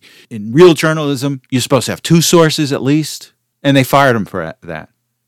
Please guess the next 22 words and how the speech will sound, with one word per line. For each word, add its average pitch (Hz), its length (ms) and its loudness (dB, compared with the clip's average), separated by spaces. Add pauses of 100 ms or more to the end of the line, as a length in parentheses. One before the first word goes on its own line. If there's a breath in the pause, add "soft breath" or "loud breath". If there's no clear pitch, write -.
(260)
Well, 127 100 0
my 180 180 6
point 110 280 -2
is, 98 120 -6
why 147 180 4
are - 20 4
you 139 160 0
stopping 127 480 0
at 110 220 -4
the 98 300 -8 (140)
reporter? 151 500 -4 (220)
How 156 200 2
about 131 460 2 (440)
the 131 180 4
editors 107 400 2
that 107 160 -2
allowed 95 320 -4
this - 340 -12 (260)
story 113 360 0
to 85 100 -8
go 80 180 -10
through? 76 360 -12